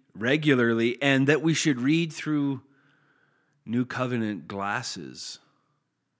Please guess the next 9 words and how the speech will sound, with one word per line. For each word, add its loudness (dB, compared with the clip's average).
that -10
we -4
should -6
see -2
through -2
a -2
New -2
Covenant -10
lens. -8